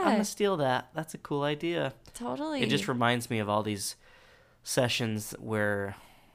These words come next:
Speaker 1: they didn't turn out the way that I wanted or the way that the client wanted 'cause they weren't dressed appropriately. You know, they showed up just after work and they changed out of whatever the work shirt that they had on and threw on a t-shirt that was clean and,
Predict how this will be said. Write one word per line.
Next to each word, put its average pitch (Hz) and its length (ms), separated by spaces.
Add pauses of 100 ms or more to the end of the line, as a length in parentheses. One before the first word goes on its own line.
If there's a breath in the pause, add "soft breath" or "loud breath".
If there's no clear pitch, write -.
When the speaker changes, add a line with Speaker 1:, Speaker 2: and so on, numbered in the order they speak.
(200 soft breath)
Speaker 1:
they 117 140
didn't 120 300
turn 107 280
out 101 240
the 104 80
way 101 240
that 95 160
I 92 140
wanted 110 480
or 101 160
the 98 100
way 98 180
that 95 140
the - 80
client 107 360
wanted 101 420
'cause 95 320 (400 soft breath)
they 139 60
weren't 165 220
dressed 180 320
appropriately. 92 800 (420 soft breath)
You 107 100
know, 110 120
they 120 140
showed 123 300
up - 360
just 113 220
after 110 300
work 113 420
and 92 240 (340 soft breath)
they 107 100
changed 113 320
out 107 120
of 98 200
whatever 107 400
the 101 100
work 104 260
shirt 107 320
that 101 140
they 104 100
had 104 240
on 107 280
and 95 260
threw 104 220
on 101 100
a 98 60
t-shirt 107 540
that - 120
was - 120
clean 110 460
and, 95 260